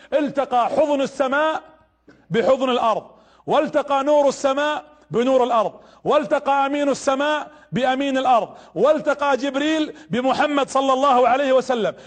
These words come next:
جبريل نزل بلهفة، جبريل له ستمائة وخمسين سنة منقطع الأرض ما نزلها، آخر مرة نزل في وقت عيسى، ومن زمان على الأرض، ونزل بشوق.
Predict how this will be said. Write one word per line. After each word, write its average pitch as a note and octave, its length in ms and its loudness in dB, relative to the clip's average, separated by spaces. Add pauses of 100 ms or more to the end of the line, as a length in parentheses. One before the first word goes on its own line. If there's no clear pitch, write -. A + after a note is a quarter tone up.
(140)
جبريل C#4+ 540 -2
نزل D4 300 0
بلهفة، A#3+ 520 -2 (840)
جبريل A#3 320 -4
له A3 80 0
ستمائة B3 380 -4
وخمسين A#3 400 -4
سنة A#3 240 -4
منقطع G#3+ 440 -4
الأرض F#3+ 260 -4
ما G3 120 -2
نزلها، D#3 400 -4 (520)
آخر A3 340 -2
مرة A3 220 0
نزل A3+ 360 -2
في G3+ 80 -4
وقت G#3+ 260 -2
عيسى، E3+ 340 -6 (680)
ومن A#3 220 -2
زمان A3+ 640 -2
على G3 140 -6
الأرض، F#3 220 -6 (760)
ونزل A#3 480 2
بشوق. G3 540 -2